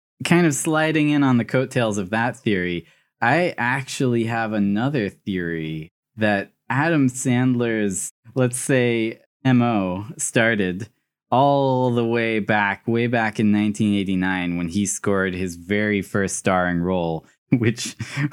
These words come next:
was originally called The Unsinkable Shecky Moskowitz, and then retitled to Babes Ahoy, <laughs>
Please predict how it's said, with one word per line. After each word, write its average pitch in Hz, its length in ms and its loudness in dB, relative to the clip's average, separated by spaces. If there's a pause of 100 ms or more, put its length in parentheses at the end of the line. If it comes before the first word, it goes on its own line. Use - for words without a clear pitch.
was 120 220 4
originally 113 640 2
called 95 480 -2
The 110 160 4
Unsinkable 123 760 4
Shecky 123 440 2
Moskowitz, 101 880 0 (500)
and 117 240 6
then 135 280 8
retitled 131 600 2
to 107 340 4
Babes 139 680 4
Ahoy, 156 840 4
<laughs> 123 60 -2